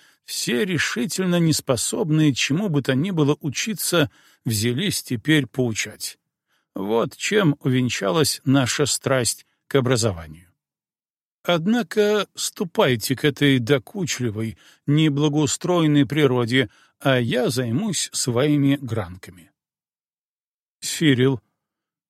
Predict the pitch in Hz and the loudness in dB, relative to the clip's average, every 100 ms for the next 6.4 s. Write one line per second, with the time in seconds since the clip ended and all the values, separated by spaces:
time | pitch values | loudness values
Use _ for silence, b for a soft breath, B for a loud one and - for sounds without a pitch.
0 | _ - 131 - 107 113 139 - 143 143 | _ 0 0 0 -4 0 0 2 0 0
1 | 151 139 139 - 135 117 - 104 160 247 | 0 0 0 0 -2 -2 -4 0 2 2
2 | 190 - _ _ _ _ _ _ - 196 | -2 -4 _ _ _ _ _ _ -10 -4
3 | 226 214 202 - 220 175 233 208 220 135 | -2 0 0 2 0 2 2 4 2 2
4 | 156 - 180 - - 208 147 - - 147 | 0 0 -2 -2 -2 0 2 0 -2 -2
5 | 160 - 151 - 151 131 117 - 139 185 | 0 0 -2 0 0 0 -2 -2 0 2
6 | 135 95 82 90 | 0 -2 -12 -20